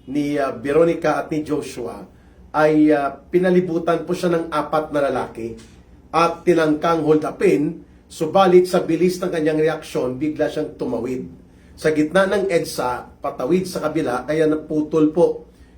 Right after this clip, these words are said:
yung pagtatangka ng mga hold uppers at hindi nakahabol dahil, ah, grabe na ang,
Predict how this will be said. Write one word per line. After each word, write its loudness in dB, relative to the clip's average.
yung 2
pagtatangka 0
ng 0
mga 0
hold 2
uppers -4
at 0
hindi 4
nakahabol 0
dahil, -2
ah, -6
grabe 0
na 0
ang, -6